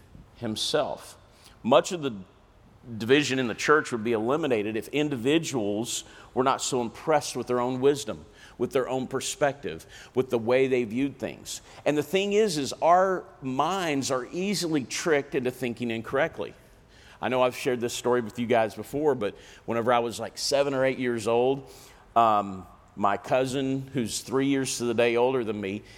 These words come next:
he had everything that could possibly be had that had Star Trek on it. I mean, the lunchbox, his sheets on his bed were Star Trek. He had every toy, every action figure. He had the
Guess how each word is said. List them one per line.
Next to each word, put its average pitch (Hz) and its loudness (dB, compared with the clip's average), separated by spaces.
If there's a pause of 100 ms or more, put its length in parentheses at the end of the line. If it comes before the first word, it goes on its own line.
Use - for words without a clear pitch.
he 143 0
had 120 0
everything 175 0
that 131 -2
could 120 -4
possibly 135 0
be 120 -4
had 110 -2
that 98 -6
had 104 -4
Star - -6
Trek - -8
on 73 -8
it. - -18 (440)
I 120 4
mean, 113 -4
the 98 -4
lunchbox, 139 2
his 117 -10
sheets - 0
on 131 0
his 123 -4
bed 127 2
were 127 -2
Star 117 0
Trek. 113 2
He 151 2
had 127 4
every 143 0
toy, 143 0 (400)
every 143 2
action 143 0
figure. 113 -2
He 131 -2
had 127 4
the 113 2